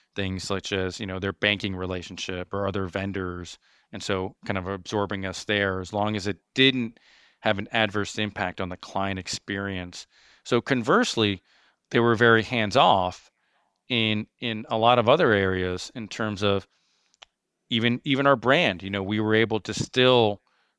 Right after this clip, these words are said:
sell, you know, underneath our, our, you know, existing local brand, um, for a pretty long period. You know, I would say up to, I think, at least twenty-four months post-close.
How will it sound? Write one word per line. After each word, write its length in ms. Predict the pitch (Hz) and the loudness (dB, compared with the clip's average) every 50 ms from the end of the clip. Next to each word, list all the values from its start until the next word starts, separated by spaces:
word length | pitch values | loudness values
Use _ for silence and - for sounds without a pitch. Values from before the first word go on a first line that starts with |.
| _ _ _ | _ _ _
sell, 680 | - - - - 127 127 131 131 110 101 95 95 95 _ _ _ _ _ _ _ - | -12 -10 0 2 4 6 8 8 6 6 4 -2 -6 _ _ _ _ _ _ _ -8
you 80 | 120 | -6
know, 160 | 107 101 - - | -6 -6 -6 -4
underneath 640 | - 117 110 117 107 104 104 107 110 113 110 - 107 | -6 -4 -2 -2 -4 -4 -4 -4 -4 -4 -4 -2 -2
our, 240 | 101 101 98 104 - _ | 0 0 -2 -4 -6 _
our, 360 | 107 107 101 98 98 95 98 - _ _ | -2 -2 0 0 0 -2 -4 -8 _ _
you 60 | 110 104 | -10 -8
know, 240 | 98 98 101 - _ _ _ | -8 -8 -8 -10 _ _ _
existing 720 | 110 98 92 95 110 117 - - - 113 110 107 104 - _ _ | -8 -8 -6 -4 -4 -4 -4 -2 -4 -4 -4 -4 -8 -12 _ _
local 500 | 110 107 101 107 113 117 - 117 107 101 | -10 -4 0 2 2 2 0 -2 -4 -4
brand, 640 | 87 - 101 104 110 120 120 110 98 98 95 95 - _ _ _ _ _ _ _ _ _ _ _ - | -4 -4 -2 -2 0 0 0 0 -2 -4 -6 -10 -14 _ _ _ _ _ _ _ _ _ _ _ -6
um, 400 | 107 101 98 98 98 98 101 - | -4 -2 -2 -2 -2 -4 -4 -6
for 360 | - - 107 98 95 104 - - | -6 -4 -2 -2 -2 -4 -4 -4
a 240 | 113 104 101 95 - - _ _ _ _ _ _ _ _ _ | -4 -4 -4 -6 -10 -14 _ _ _ _ _ _ _ _ _
pretty 320 | - - 196 233 208 - - - | -6 -4 -4 -4 -4 -6 -8 -4
long 240 | 123 127 139 139 117 | -2 0 0 -2 -2
period. 340 | - 127 147 - - 101 | -4 -4 -2 -2 -2 -2
You 60 | 98 95 | -4 -4
know, 120 | 95 95 | -4 -2
I 100 | 95 104 | -2 -2
would 120 | 110 104 | -2 -2
say 240 | - - 123 113 110 | -2 0 2 2 2
up 140 | 110 - - | 2 0 -2
to, 400 | - - 107 101 98 98 95 90 - _ _ _ _ _ _ | -6 -6 -6 -6 -6 -6 -8 -10 -14 _ _ _ _ _ _
I 80 | 113 104 | -6 -6
think, 160 | 104 104 98 | -4 -4 -2
at 120 | 98 95 | -4 -2
least 240 | 98 120 143 - - | -2 -4 -4 -4 -8
twenty-four 460 | - - 123 117 110 - - 113 104 | -8 -6 -6 -6 -8 -6 -6 -4 -4
months 560 | 95 98 107 120 123 113 104 92 - - - - _ _ _ _ _ _ _ _ _ _ _ _ _ _ _ | -2 0 0 2 2 0 -2 -6 -10 -12 -14 -16 _ _ _ _ _ _ _ _ _ _ _ _ _ _ _
post-close. 1080 | - - 131 123 113 - - - - - 123 131 143 147 127 110 101 98 98 - - | -6 -2 -2 -2 -2 -4 -8 -12 -6 0 2 4 4 4 4 2 0 -2 -6 -8 -12